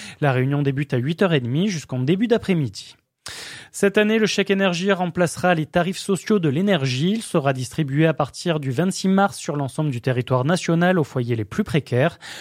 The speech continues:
Environ quatre millions de ménages en bénéficieront.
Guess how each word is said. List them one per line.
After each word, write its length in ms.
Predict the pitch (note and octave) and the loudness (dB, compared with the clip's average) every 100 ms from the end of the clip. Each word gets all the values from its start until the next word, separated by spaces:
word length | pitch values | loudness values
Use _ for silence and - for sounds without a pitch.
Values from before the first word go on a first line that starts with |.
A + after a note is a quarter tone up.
| - - | -18 -6
Environ 440 | C3+ A#2 B2+ D3 | -4 0 0 0
quatre 240 | C#3+ D#3 - | 2 0 0
millions 280 | D#3 D#3+ E3 | 0 0 0
de 80 | D#3+ | 2
ménages 340 | D#3+ E3+ C#3+ | 2 2 0
en 60 | C3 | 0
bénéficieront. 800 | C#3+ G#3 G#3+ F#3+ C3 A2 D3 | 0 0 -2 -4 -2 0 -2